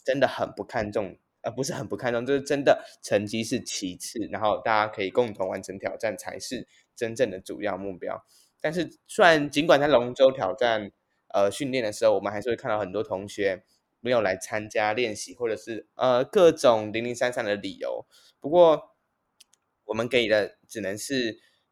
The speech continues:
就是，“好吧，那你下次再来。”然后，“好吧，那我这次就多划一点”的那种感觉，就是我们也不会，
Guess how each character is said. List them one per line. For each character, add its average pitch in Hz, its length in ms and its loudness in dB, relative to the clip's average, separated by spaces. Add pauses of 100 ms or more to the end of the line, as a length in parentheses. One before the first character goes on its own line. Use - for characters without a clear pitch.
(180)
就 120 100 -2
是 110 480 -2
，“好 101 160 0
吧， 104 140 4
那 117 120 2
你 104 180 -4
下 107 200 0
次 107 200 -4
再 104 200 2
来。” 55 360 -6 (220)
然 98 140 -8
后 101 360 4 (260)
，“好 104 160 2
吧， 107 140 2
那 120 100 2
我 101 140 2
这 113 160 -2
次 110 180 -8
就 107 560 4 (640)
多 165 180 6
划 123 240 4
一 147 80 0
点” 110 520 -4 (180)
的 151 140 2
那 151 140 2
种 175 120 4
感 113 240 0
觉， 120 100 -2
就 139 80 -2
是 165 160 -2
我 113 160 -2
们 117 140 -2
也 127 80 2
不 131 160 -6
会， 170 380 0